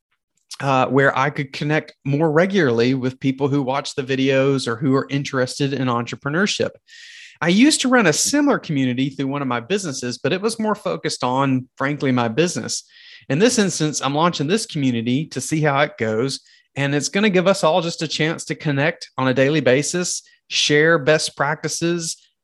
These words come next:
You can ask me questions and I will be able to, you know, at, at my leisure, answer those,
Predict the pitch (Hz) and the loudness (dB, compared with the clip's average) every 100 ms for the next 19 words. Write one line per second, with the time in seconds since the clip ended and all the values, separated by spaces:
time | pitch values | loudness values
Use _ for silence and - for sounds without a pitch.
0 | - 135 160 165 143 123 - 131 165 139 | -6 -2 0 2 2 0 -2 0 0 2
1 | 160 160 - 175 185 180 151 113 127 135 | 0 0 -2 -4 -4 -6 -8 -4 -2 -2
2 | 127 135 139 127 123 123 117 113 123 117 | -2 0 2 0 2 4 4 0 -4 -4
3 | 110 113 110 - - 113 107 127 147 147 | -4 -2 -4 -4 -6 -6 0 2 2 2
4 | 156 143 - 131 156 151 143 139 151 160 | 2 0 -2 -4 -4 -2 0 2 2 2
5 | 165 | -2